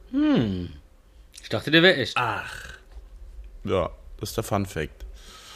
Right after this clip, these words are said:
Speaker 1: Geiler Fact. Ich hab auch einen
Speaker 3: Ja.
Speaker 1: Fi-, ich hab auch einen filmischen Fun-Fact. Oder hast du noch was, Markus?
Speaker 2: Also,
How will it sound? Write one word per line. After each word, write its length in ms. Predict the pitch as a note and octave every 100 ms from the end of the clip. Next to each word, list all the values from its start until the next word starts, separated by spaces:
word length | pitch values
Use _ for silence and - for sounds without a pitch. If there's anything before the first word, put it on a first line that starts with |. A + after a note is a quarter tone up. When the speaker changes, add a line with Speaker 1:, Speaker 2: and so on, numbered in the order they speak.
| - -
Speaker 1:
Geiler 240 | G#2 C#3 C#3+
Fact. 340 | G#2+ F#2 - - - - - - - - - - - -
Ich 60 |
hab 80 | A#2
auch 100 | D#3
einen 100 | G3
Speaker 3:
Ja. 60 | F#3+
Speaker 1:
Fi-, 80 |
ich 160 | - D3
hab 80 | D#3+
auch 120 | F#3+
einen 100 | G#3
filmischen 420 | F3 D#3+ D3+ D3
Fun-Fact. 440 | B2+ C3+ C3 C3+ D3
Oder 140 | C3+
hast 200 | D3 -
du 40 |
noch 160 | D3 C3
was, 120 | C3+
Markus? 520 | D3 D#3+ A3+ A#3 - - _ - - - - - - - - - - _ - - - -
Speaker 2:
Also, 160 | G#2